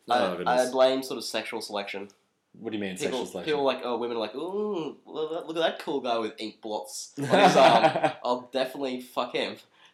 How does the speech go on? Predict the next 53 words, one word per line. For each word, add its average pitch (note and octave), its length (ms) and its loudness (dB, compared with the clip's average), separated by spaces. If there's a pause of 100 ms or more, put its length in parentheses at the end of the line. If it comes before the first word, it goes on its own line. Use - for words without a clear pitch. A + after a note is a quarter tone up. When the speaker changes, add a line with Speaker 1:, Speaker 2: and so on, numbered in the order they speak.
(400)
Speaker 2:
Mm, G#2 340 -6
Speaker 1:
Mm. G2+ 100 -2
Speaker 2:
and A2+ 100 -2
then A#2 80 0
the A#2 60 2
people A#2+ 260 2
that F#2+ 200 -2
don't A2 240 2
wanna, G#2 140 0
like, F#2 260 -2
self-harm. B2+ 800 0
Speaker 1:
Don't, - 160 -14
people F3+ 240 0
that E3+ 140 4
don't C3+ 240 4
wanna, B2 320 0 (540)
you A#2+ 100 -4
know, A2 80 -2
run A2 340 0
the A2 100 -2
risk G#2+ 280 -6
of G2+ 80 -10
blood G2+ 260 -4
poisoning G2 540 -6 (420)
don't C#3 340 -4
<laughs> - 60 -2
get - 200 0
to D#3 280 4
have D#3 160 0
sex. - 580 -2
Speaker 2:
Don't C#3+ 180 4
get D#3 120 6
to C#3+ 60 0
have D3 160 6
sex. D3 280 2
Speaker 1:
I D#3 140 6
blame D3+ 240 6
that C3+ 120 6
on B2+ 100 2
my A#2+ 80 2
lack G#2+ 180 4
of A#2 80 -12
success. G#2 420 -4
My, B2+ 240 2 (160)
<laughs> - 120 -14
my D#3+ 320 6
no D#3+ 200 8
tattoos, B2 380 6
it's A#2+ 140 -4
not C3+ 240 0 (240)
my A#2 160 4
abrasive G#2 480 -4
personality F#2+ 760 -4